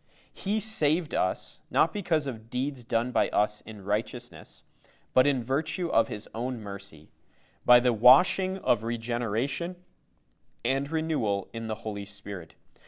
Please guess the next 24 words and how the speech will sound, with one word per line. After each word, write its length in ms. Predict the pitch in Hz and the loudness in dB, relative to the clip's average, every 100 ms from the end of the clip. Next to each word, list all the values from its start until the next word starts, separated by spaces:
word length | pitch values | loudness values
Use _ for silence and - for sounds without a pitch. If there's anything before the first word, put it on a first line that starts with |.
| - - | -18 0
which 220 | 139 - | 0 2
he 160 | - 190 | 0 0
poured 300 | 190 175 135 | 6 8 10
out 180 | 139 | 10
upon 380 | 139 - 131 127 | 10 4 0 0
us 240 | 123 120 - | 0 -4 -2
richly 480 | 117 147 - 117 | -2 -2 -2 -6
through 220 | 113 123 113 | -6 -6 -6
Jesus 360 | 113 104 104 | -8 -8 -10
Christ 360 | - 98 98 95 | -2 -2 -2 -6
our 80 | 85 | -8
Savior, 500 | - 98 87 80 - _ _ _ _ - | -6 -6 -8 -14 -16 _ _ _ _ -8
so 160 | - | 2
that 200 | 135 127 | 4 4
we 180 | 123 165 | 2 0
might 320 | 147 135 - | 4 4 2
be 140 | 127 113 | -4 -4
justified 880 | - 127 - - - 113 110 104 | 6 6 6 -4 0 4 4 2
by 160 | 101 98 | 2 2
his 420 | - 113 101 101 - | 0 -8 -8 -10 -20
grace 540 | - 87 82 - - - _ _ _ | -10 -8 -8 -10 -18 -20 _ _ _
and 140 | 104 104 | -8 -6
become 440 | 107 - 131 147 - | -6 -4 -4 -4 -2
heirs 600 | 110 101 90 85 82 - | 0 0 -2 -6 -12 -20